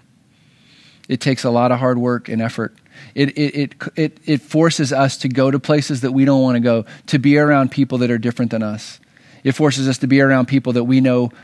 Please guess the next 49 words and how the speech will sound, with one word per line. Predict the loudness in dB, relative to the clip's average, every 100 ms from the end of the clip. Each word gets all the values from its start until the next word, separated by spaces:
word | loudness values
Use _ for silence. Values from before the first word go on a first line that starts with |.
| -2
might | -2 -2
hate | -2 0
us, | 0 -2 -8 -16 -18 _ _ _
might | 2 2 2
even | 0 2
reject | 0 0 -4 -4
us. | -12 -12 -18 -20 -20 -6
But | -4
would | -2 -2 -2
you | 0
help | 0 0 0
us | -4 -4
to | -4 -4 -4 -8
embrace | -4 -2 2 0 0
this | -4 -6
blessing | -4 -2 -2 -2 -2
of | 0
being | 2 0
a | 0
peacemaker, | -4 -4 -6 -4 -4 -4 -8 -14 -16 _ _ _ _ _ _ _ _ _ -4
to | -2
bring | 2 4 4 2 -2 _
the | -6
concept | -4 0 0 2 0 0
and | 2
the | 0
idea | 2 0 2 2 2
and | 0
the | 0
reality | 2 2 2 0
of | -2
shalom | -4 -4 -2 -2
with | -2 -4
us | -8 -8 -10
everywhere | -6 -2 0 0 -2
we | -2
go? | -2 -2
I | 2 0
pray | 2 -2
for | -2 -2
any | 0 2 0
of | -2
my | -2 -2
friends | -2 0 0
that | 0
are | -4
listening | -2 -4 -4 -4 0
right | 0 0
now | 0 0 -4